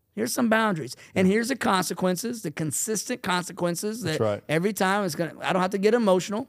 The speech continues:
Speaker 1: You know what you did. Here, here's the punishment." Um, but we need to be more proactive, initiate those conversations, cast that vision, share our heart and the scripture behind it before they, they rebel, before they break the rules, so to speak.
Speaker 2: I love that. So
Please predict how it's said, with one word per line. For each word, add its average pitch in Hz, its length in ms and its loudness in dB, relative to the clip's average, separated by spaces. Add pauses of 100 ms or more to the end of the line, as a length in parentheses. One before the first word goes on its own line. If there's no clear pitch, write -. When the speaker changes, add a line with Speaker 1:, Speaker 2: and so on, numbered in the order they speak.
Speaker 1:
You 147 140 0
know 175 140 2
what 190 160 0
you 185 80 -2
did. 185 300 0
Here, 170 200 2
here's 170 240 -2
the 185 100 -2
punishment." 170 600 -4 (360)
Um, 147 520 0
but 170 200 6
we 190 120 2
need 226 180 2
to 233 80 4
be 180 160 2
more 175 240 2
proactive, 135 920 0 (240)
initiate 185 580 2
those 151 140 -4
conversations, 139 640 -4
cast 220 380 -2
that 180 160 2
vision, 147 360 0
share 226 460 -2 (220)
our 156 160 2
heart 165 320 2
and 147 80 -2
the 131 40 -6
scripture 190 360 -2
behind 151 400 0
it 131 160 -6 (320)
before 180 880 2 (240)
they, 170 220 2
they 170 180 4
rebel, 127 360 -2
before 220 480 2
they 180 140 2
break 139 340 -2
the 147 80 -6
rules, 127 260 -6
so 131 120 -8
to 127 80 -12
speak. - 280 -14 (120)
Speaker 2:
I 107 120 2
love 101 360 2
that. 95 260 2
So 107 380 4